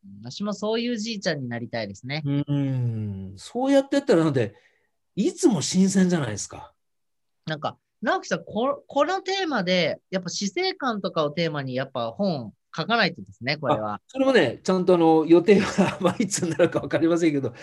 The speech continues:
Speaker 1: うん。
Speaker 2: 予定はね、ちゃんとしてるんですよね。
Speaker 1: これはすごくなんか、直樹さんが書かなきゃいけないテーマだなって今聞いてて思いました。
Speaker 2: うん、だから本当にもう死生観っていうのをここ十年ぐらい考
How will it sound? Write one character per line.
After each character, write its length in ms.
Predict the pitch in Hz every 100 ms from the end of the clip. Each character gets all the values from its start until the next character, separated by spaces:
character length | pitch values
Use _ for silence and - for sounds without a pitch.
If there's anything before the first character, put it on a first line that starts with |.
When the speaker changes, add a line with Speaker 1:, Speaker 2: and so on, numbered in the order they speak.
| -
Speaker 1:
う 100 | 151
ん。 0 |
Speaker 2:
予 140 | 151 180
定 140 | 226
は 140 | 220 190
ね、 100 | 123
ち 80 |
ゃ 80 | 156
ん 80 | 147
と 100 | 151
し 120 | 151
て 80 | 185
る 120 | 143
ん 60 | 110
で 100 | 87
す 120 | -
よ 80 | 104
ね。 200 | 135 - _ -
Speaker 1:
こ 300 | 135 139 147
れ 140 | 170 190
は 120 | 190
す 160 | 196
ご 200 | 196 214
く 180 | 196 170
な 140 | 156 156
ん 80 |
か、 100 | 147
直 240 | 143 160 160
樹 80 | -
さ 180 | 156
ん 80 | 143
が 80 | 131 -
書 60 |
か 140 | 156 165
な 140 | 160
き 100 | 156
ゃ 20 |
い 60 | 127
け 140 | 135
な 100 | 135
い 80 | 135
テ 140 | 147 143
ー 20 |
マ 100 | 127
だ 100 | 127
な 120 | 135
っ 60 | 135
て 120 | 123
今 140 | 117
聞 140 | 113 127
い 40 |
て 100 | 139
て 120 | 123
思 180 | 117 135
い 60 | 135
ま 120 | 135
し 120 | -
た。 180 | 95 - _ _
Speaker 2:
う 60 | 139
ん、 460 | 131 123 123 120 120
だ 100 | 131
か 100 | 139
ら 60 |
本 220 | 139 208
当 80 | 208
に 80 | 214
も 300 | 196 170 147
う 40 |
死 160 | 135 160
生 240 | 151 208
観 220 | 202 175 147
っ 40 |
て 80 | 147
い 40 |
う 20 |
の 180 | 143 135
を 60 | 123
こ 160 | 139
こ 240 | 127 151 139
十 200 | 135 151
年 180 | 156 156
ぐ 80 |
ら 100 | 143
い 80 | 113
考 220 | - 131